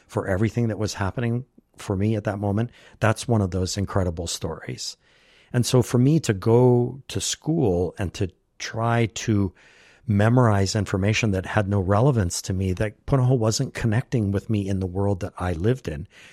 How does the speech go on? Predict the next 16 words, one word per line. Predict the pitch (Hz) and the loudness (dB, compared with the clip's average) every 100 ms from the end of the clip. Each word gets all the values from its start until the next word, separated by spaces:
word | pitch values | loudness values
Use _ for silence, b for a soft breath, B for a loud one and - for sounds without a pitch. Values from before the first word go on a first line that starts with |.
| B | B
which | 131 - | 2 2
isn't | 156 165 131 | 0 0 0
to | 120 | 0
say | 117 98 | 2 2
that | 104 | 0
every | 101 98 101 | 2 2 0
kid | - 92 | 0 -4
has | - 95 90 | -4 -6 -4
some | - 95 | -4 -4
kind | 98 90 | -2 -4
of | 82 | -2
crazy | - 95 87 85 | -2 0 0 -4
dramatic | 85 90 80 - | -4 -6 -6 -8
story | - 127 151 85 82 - B B B | -6 -2 0 0 -2 -6 B B B
like | 117 98 131 - | -2 0 0 -2
that. | 90 76 71 | -8 -8 -12